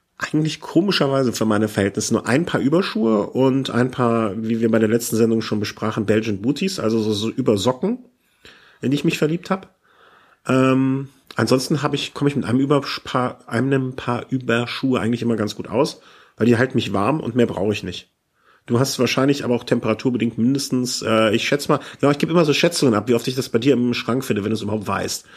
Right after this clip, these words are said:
Ähm, Überschuhe hast du ein Paar für Regen, ein Paar für richtig ka-, ja, du hast ja die, die Winterschuhe,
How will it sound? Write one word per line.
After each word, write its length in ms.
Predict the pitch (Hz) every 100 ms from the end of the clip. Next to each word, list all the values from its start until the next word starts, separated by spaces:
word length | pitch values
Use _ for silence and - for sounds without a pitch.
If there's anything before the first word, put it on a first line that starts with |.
| - - - -
Ähm, 480 | - 123 127 131 131
Überschuhe 520 | 117 175 170 - 160
hast 280 | 139 147 -
du 200 | 143 135 - - -
ein 220 | - 123 139
Paar 160 | 135
für 200 | - 110
Regen, 400 | 117 165 226 285 285 - _ -
ein 180 | 131
Paar 220 | 143 151 135
für 240 | 117 107
richtig 360 | 139 - - -
ka-, 280 | - 156 - - 123
ja, 360 | 127 135 139 131
du 200 | 123 123
hast 140 | -
ja 40 |
die, 220 | 127 123 117
die 280 | 117 113 - - - _
Winterschuhe, 600 | 135 185 170 - 165 147